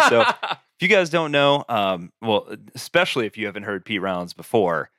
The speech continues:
Speaker 1: go back to our previous two episodes. We have, I think it was, like, episode eight.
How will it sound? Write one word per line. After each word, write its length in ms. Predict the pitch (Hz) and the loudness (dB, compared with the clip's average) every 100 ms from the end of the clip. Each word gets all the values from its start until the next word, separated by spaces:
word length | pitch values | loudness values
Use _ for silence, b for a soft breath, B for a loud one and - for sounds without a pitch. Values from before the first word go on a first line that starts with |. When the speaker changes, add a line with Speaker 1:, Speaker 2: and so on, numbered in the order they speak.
| _ _ - | _ _ -2
Speaker 1:
go 100 | 117 | 2
back 200 | 120 117 | 2 0
to 100 | 113 | -2
our 100 | 104 | -2
previous 420 | 117 107 107 98 | -2 -2 -2 -4
two 140 | - 110 | -4 -2
episodes. 480 | 95 98 - 98 92 | -2 -4 -2 -2 0
We 100 | 113 | 2
have, 180 | 107 92 | 2 0
I 140 | - | -8
think 140 | - 220 | -8 -4
it 40 | |
was, 100 | 143 | -2
like, 160 | 107 95 | -2 -2
episode 420 | 120 135 131 107 - | -8 -6 -2 -2 -2
eight. 260 | 98 113 | -2 -2